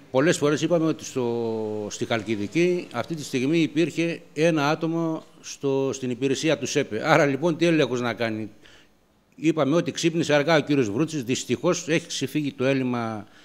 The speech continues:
στα ταμεία. Σας είπα ότι κοντεύει, κοντεύουν στα εννιά δισεκατομμύρια ευρώ και πολύ φοβάμαι ότι δεν μπορεί να τα καλύψει.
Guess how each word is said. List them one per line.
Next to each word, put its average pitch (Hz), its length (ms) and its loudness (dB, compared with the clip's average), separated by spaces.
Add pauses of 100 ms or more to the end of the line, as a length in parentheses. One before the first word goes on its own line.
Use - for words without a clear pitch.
(240)
στα - 300 -2
ταμεία. 156 540 2 (160)
Σας - 240 -4
είπα 156 200 2
ότι 127 140 0
κοντεύει, 127 420 0 (240)
κοντεύουν 139 320 0
στα 123 160 0
εννιά 127 280 2
δισεκατομμύρια 120 720 0
ευρώ 120 420 0 (420)
και 127 680 0
πολύ 135 220 0
φοβάμαι 135 360 2
ότι 131 160 0
δεν 131 140 0
μπορεί 117 220 0
να 120 100 -2
τα 117 80 -4
καλύψει. 104 480 -4